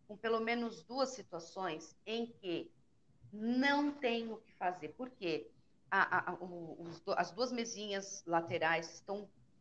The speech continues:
parafusadas, né? E se virar, não é nem questão de bloqueio, porque é melhor criar um bloqueio do que ficar com a cama na janela.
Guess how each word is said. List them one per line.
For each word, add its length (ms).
parafusadas, 1120
né? 340
E 80
se 220
virar, 640
não 140
é 60
nem 140
questão 300
de 80
bloqueio, 400
porque 200
é 40
melhor 360
criar 180
um 100
bloqueio 760
do 180
que 80
ficar 300
com 80
a 60
cama 280
na 140
janela. 360